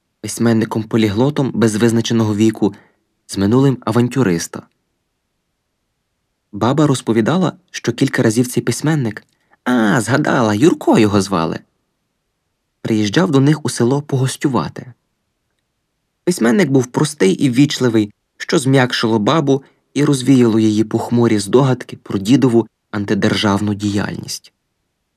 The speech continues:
А слід сказати, що до них в село у свій час таки приїжджав з міста один кагебіст. Походив по хаті, подивився, що де лежить. Баба так перелякалася, що слова не могла вимовити,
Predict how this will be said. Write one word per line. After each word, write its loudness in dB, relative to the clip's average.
А -16
слід -2
сказати, 0
що -2
до 4
них 4
в -8
село 2
у 2
свій -2
час 0
таки 0
приїжджав 4
з -4
міста 0
один 0
кагебіст. -2
Походив 2
по -2
хаті, 0
подивився, 0
що -2
де 2
лежить. 2
Баба 2
так -4
перелякалася, 0
що -4
слова 2
не 4
могла 0
вимовити, -2